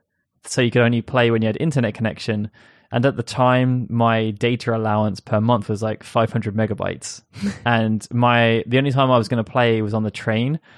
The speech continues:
Speaker 1: and the connection, uh, um, into London from where we live is constantly going in and out all the time. So you don't really get any consistency, 'cause lots of tunnels and stuff. So it just was not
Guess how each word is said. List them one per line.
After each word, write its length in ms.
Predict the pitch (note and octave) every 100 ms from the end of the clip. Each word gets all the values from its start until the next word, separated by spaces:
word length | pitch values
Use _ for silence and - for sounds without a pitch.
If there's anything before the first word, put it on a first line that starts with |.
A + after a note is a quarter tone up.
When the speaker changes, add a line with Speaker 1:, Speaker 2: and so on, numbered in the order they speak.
| - _ _ A#2
Speaker 1:
and 240 | A#2 A2
the 60 | A2
connection, 840 | B2 C3 - - A#2+ A2 G#2+ G2+ -
uh, 460 | G#2+ G#2 G#2+ - - _ _ _ -
um, 320 | G#2+ G#2+ G#2
into 240 | B2 A#2 A#2
London 340 | A#2 A#2 G#2+
from 160 | F#2+ A2
where 140 | G#2+
we 140 | G2+ A2
live 280 | A2+ A2 -
is 140 | G#2
constantly 420 | - A#2 - A2+
going 320 | G#2+ A2 G#2 F#2+
in 160 | A#2 A2
and 120 | G#2+
out 240 | G#2+ G#2 -
all 220 | A2 A2
the 80 | G#2+
time. 460 | G#2 A2 G#2+ G2+ G2+ _ - _ _
So 120 | -
you 40 |
don't 140 | B2+ C#3
really 140 | B2+
get 120 | B2
any 140 | A#2 A2+
consistency, 880 | A2 G2+ A2 - B2+ G#2 C#3+ E3+ - _ _ _ _
'cause 120 | A#2+
lots 180 | A#2+ A#2
of 80 | A#2
tunnels 640 | - C3+ C3 B2+ B2+ A#2+
and 140 | - A2
stuff. 320 | A#2+ A#2 A2+
So 480 | - A#2 A2 A2 G#2+ _ _ _ _ -
it 120 | B2+
just 240 | B2 D3+ B2
was 180 | A#2+ A2+
not 440 | A#2 A2+ G#2+ -